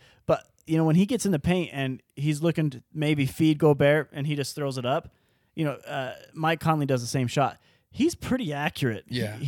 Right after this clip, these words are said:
Speaker 1: he very rarely hits the back of the iron and bounces it off.
Speaker 2: And it seems like he can get to that spot whenever he wants to. He gets right in the middle of the paint,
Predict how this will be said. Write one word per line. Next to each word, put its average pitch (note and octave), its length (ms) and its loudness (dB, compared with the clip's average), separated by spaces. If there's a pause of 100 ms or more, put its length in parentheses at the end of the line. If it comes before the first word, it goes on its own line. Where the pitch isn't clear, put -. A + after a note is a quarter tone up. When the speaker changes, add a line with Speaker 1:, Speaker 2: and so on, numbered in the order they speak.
Speaker 1:
he B3+ 60 -2
very G#3+ 340 2
rarely F3+ 580 4
hits C#3 200 0
the C3 80 -6
back C3 260 0
of B2 60 -2
the B2 140 0
iron B2 260 0
and A#2 80 -2
bounces A#2 420 -6
it G#2+ 60 -6
off. G2 300 -6 (220)
Speaker 2:
And D3 180 -4 (460)
it D#3+ 140 -2
seems A3 280 -2
like F#3 200 2
he F#3+ 160 -4
can E3 180 0
get C3+ 280 0
to E3 100 -4
that D3 200 2
spot C3+ 540 0 (220)
whenever C#3 340 4
he C#3 100 4
wants A#2+ 460 2
to. A2 300 2 (200)
He C3 120 0
gets D3+ 200 2
right C3+ 260 4
in F#3+ 100 4
the F#3 60 6
middle F3+ 220 8
of E3+ 80 6
the D#3+ 80 4
paint, C3 420 2